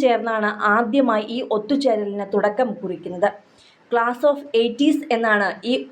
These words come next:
ഒത്തുചേരലിൻ്റെ പേര്. പാട്ടും നൃത്തവുമൊക്കെയായി പഴയ ഓർമ്മകളുടെ സ്മരണകളിൽ നടത്തുന്ന ആഘോഷ രാവിൽ സൂപ്പർ താരങ്ങളടക്കമാണ് പങ്കുചേരുക. മോഹൻലാൽ, രജനീകാന്ത്, കമൽഹാസൻ, നാഗാർജുന, കാർത്തിക്,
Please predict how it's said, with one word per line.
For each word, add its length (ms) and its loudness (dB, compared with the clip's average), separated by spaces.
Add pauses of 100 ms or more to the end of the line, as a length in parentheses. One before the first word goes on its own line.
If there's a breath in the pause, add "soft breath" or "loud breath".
ഒത്തുചേരലിൻ്റെ 760 0
പേര്. 260 -2 (500 soft breath)
പാട്ടും 400 0 (140)
നൃത്തവുമൊക്കെയായി 960 0 (100)
പഴയ 320 2 (160)
ഓർമ്മകളുടെ 680 -2
സ്മരണകളിൽ 600 2
നടത്തുന്ന 380 0 (200)
ആഘോഷ 340 -4 (140)
രാവിൽ 320 -2 (500 loud breath)
സൂപ്പർ 320 0 (100)
താരങ്ങളടക്കമാണ് 920 0 (200)
പങ്കുചേരുക. 600 0 (640 soft breath)
മോഹൻലാൽ, 540 2 (140)
രജനീകാന്ത്, 680 2 (140)
കമൽഹാസൻ, 680 -4 (220)
നാഗാർജുന, 640 0 (240)
കാർത്തിക്, 560 -2